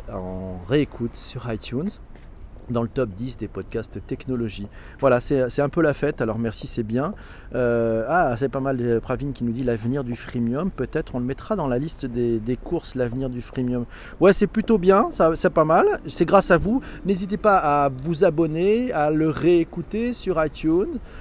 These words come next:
euh, ou sur Spotify si vous le souhaitez. Mettez des notes aussi et des petits commentaires, ça aide, euh, ça aide l'histoire visiblement. Donc ça c'est plutôt bien. Et puis vous, on le voit bien, vous faites, vous êtes en train de faire un roti, hein.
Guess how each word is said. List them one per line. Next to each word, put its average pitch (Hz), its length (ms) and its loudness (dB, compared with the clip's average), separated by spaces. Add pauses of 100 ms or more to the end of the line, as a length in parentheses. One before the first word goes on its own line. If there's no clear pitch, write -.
(160)
euh, 127 840 0
ou 160 100 -2
sur - 200 -4
Spotify 113 600 -6
si - 180 -8
vous 117 120 -6
le 117 40 -8
souhaitez. 123 400 0
Mettez 226 340 0
des 220 180 -2
notes 208 400 -2
aussi 214 400 -4
et 202 60 -4
des 175 140 -6
petits - 260 -12
commentaires, 180 640 -4
ça 151 280 -2
aide, 156 140 -4
euh, 139 180 -2 (380)
ça 180 200 6
aide 190 120 -2
l'histoire 175 600 0
visiblement. 156 640 -4 (400)
Donc 143 160 -4
ça 202 100 0
c'est - 140 0
plutôt 175 280 0
bien. 220 180 4
Et - 40 2
puis 170 120 -2
vous, 160 180 2 (220)
on 180 60 0
le 151 60 0
voit 156 140 4
bien, 180 200 0
vous 156 100 -2
faites, 170 240 -2
vous 165 100 -2
êtes 165 120 -2
en 147 60 -4
train 135 140 -6
de 120 60 -4
faire 165 200 -4
un 113 80 0
roti, 107 480 -6
hein. 87 140 -8